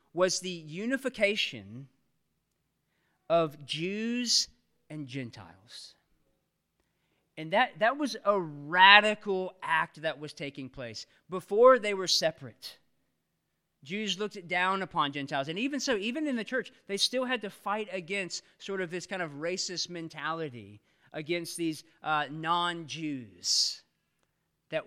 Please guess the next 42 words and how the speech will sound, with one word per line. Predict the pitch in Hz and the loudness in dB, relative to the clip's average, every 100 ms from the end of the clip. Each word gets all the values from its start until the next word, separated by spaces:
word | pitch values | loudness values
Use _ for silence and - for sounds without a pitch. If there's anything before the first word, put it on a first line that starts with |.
| - 156 | -10 -8
that | 160 156 | -6 -2
now | 156 151 | -2 4
God | 156 151 | 4 4
was | 143 131 - _ | -2 -8 -12 _
enfolding | 156 147 - 185 190 170 147 | -12 -12 -6 -4 -2 -2 -4
into | 151 160 - 127 | -6 -8 -8 -10
the | 127 | -10
body | 110 120 131 120 98 | -8 -6 -6 -10 -16
of | 117 | -20
Christ. | - 117 104 - - - _ _ _ _ _ _ _ | -20 -20 -20 -20 -20 -20 _ _ _ _ _ _ _
It's | 202 | -10
one | 202 | -6
of | |
the | 202 | -6
first | 226 214 | -4 -2
acts | 196 185 | -2 -4
of | 170 | -8
the | 151 | -10
Spirit | - 262 131 | -8 -8 -8
is, | 131 - _ _ | -10 -14 _ _
is | 160 151 156 147 | -6 -6 -8 -12
unity. | 160 196 175 120 90 _ _ _ _ _ _ _ - | -6 -4 -6 -8 -18 _ _ _ _ _ _ _ -6
In | 170 175 | -4 -2
twelve | 196 196 185 | 4 4 4
one, | 190 214 165 143 - _ - | 2 2 2 -2 -10 _ -8
the | - | 2
question | - 202 - 202 | 6 6 4 -2
in | 175 | -4
hand, | 180 202 185 160 165 - _ | -4 2 2 2 -4 -14 _
uh, | 165 165 156 156 - | -2 4 4 4 -4
c-, | - | -16
concerns, | 208 180 - 190 160 | -10 -8 -6 -6 -8
in | 160 | -6
chapter | 190 185 185 | 2 2 2
twelve, | 185 160 | -6 -6
verse, | 156 156 - | -6 -10 -12
verse | 147 160 151 | -10 -8 -8
one | 160 151 | -6 -4
of, | 143 131 | -6 -8
of | 135 - | -14 -10
First | 147 - | -12 -6
Corinthians, | 160 196 160 131 139 | -4 -2 -2 -2 -4